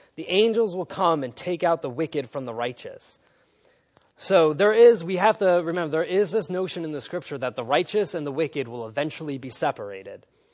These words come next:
And then even think about our situation here on earth. To be part of the righteous means to be what? In union with Christ.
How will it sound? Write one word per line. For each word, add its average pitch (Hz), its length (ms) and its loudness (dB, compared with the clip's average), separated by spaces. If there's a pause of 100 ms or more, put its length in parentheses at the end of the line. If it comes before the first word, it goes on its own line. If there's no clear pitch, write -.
(1120)
And 202 120 -2
then 240 140 6
even 311 180 0
think 247 200 2
about 233 160 8
our 165 80 2
situation 185 640 -2
here 156 200 -2
on 139 160 2
earth. 143 200 -2
To 147 80 -12
be 135 100 -8
part 233 320 2
of 202 60 -2
the 180 80 0
righteous 160 640 -4 (260)
means 208 320 -2
to 214 100 -2
be 170 140 -2
what? 131 240 -2
In 139 200 -8
union 185 460 -2
with 147 200 -6
Christ. - 580 -12